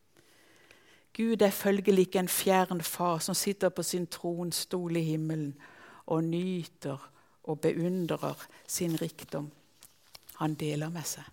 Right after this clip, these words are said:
Og han er uendelig raus. Og den som lever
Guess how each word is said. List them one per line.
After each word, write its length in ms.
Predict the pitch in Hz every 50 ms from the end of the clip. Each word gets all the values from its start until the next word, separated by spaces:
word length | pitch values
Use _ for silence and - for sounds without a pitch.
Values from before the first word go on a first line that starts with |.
| _ _ _ _ _ _ _ _ _ _ _ _ _ _ _ _ _ _ _ _ - - -
Og 140 | - 143 139
han 120 | 143 151 156
er 100 | 160 170
uendelig 600 | 143 151 160 180 233 247 214 175 151 160 156 147 139
raus. 300 | 147 147 151 147 - - - - - - _ _ - - - - - - - -
Og 80 | 185 165 -
den 260 | 190 190 233 269 294 - -
som 200 | - - - 220
lever 320 | 202 180 185 185 170 165